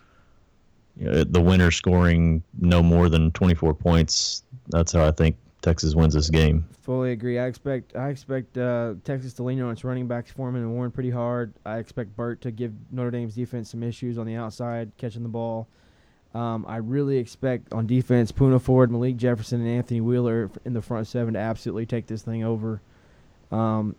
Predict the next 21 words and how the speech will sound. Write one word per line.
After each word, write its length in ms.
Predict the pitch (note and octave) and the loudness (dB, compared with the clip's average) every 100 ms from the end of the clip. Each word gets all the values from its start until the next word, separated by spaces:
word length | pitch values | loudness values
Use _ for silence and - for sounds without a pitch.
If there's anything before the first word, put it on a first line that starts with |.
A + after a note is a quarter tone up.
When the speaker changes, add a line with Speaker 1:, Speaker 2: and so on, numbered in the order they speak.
| - | -4
Speaker 2:
a-, 240 | B2 A#2 | -4 -4
and 160 | - B2 | -4 -2
one 160 | C3+ C3+ | 0 0
little 160 | C3 | 0
key 220 | - C3+ | 0 0
name 200 | C3+ C3 | 2 0
for 140 | B2 B2 | 0 0
me, 360 | C3 C#3 C#3 B2 | 2 2 2 0
just 180 | B2 - _ - | -4 -6 _ -4
a 40 | |
little 160 | B2+ C3+ | 0 2
bit 120 | B2+ | 4
of 80 | B2+ | 2
looking 220 | B2+ C3 | 0 0
around, 220 | B2+ B2 | -2 -2
li-, 120 | A#2+ - | -2 -2
I 100 | A#2+ | -4
expect 320 | A2+ C3+ A#2 | -4 -4 -2
P 120 | C3 | -2
J 160 | A#2+ A2+ | 0 0
Locke 420 | A2+ B2 C3 - | 0 0 -2 -6